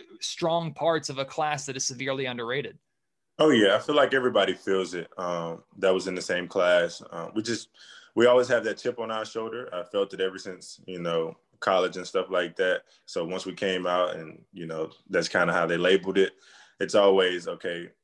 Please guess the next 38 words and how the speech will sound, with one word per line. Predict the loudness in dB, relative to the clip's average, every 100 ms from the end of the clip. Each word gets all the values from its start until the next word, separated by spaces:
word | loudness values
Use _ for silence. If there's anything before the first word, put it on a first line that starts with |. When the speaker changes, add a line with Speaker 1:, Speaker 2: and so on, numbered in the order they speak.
| _
Speaker 2:
we | -10
can | -8 -4
prove | -2 -2
them | -2 -2
wrong, | -2 -2
but | -4 -6
most | -6 -6
importantly, | -4 0 0 0
we | -2
have | 0 0
things | -2 -6 -8
to |
prove | -6 -6 0
to | 2
ourselves. | 2 0 2 2 2 0
So | -2 -4 -6 -16 -20 _ _ _
once | 2 2
again, | 2 2 2 2
like | 0 0
I |
said, | 0 4 4 2
for | 0 0
a |
lot | 2 0
of | 0
guys, | 0 0 0 -4 -10 -10
uh, | -8 -8
in | -8
the | -8
rookie, | -8 -8 -12 -14 -8
in |
the | -2
rookie | -2 -2
season, | 0 0 2 0
it's | -4
a |
waiting | 2 4 2
game. | 0 -2 -2 -6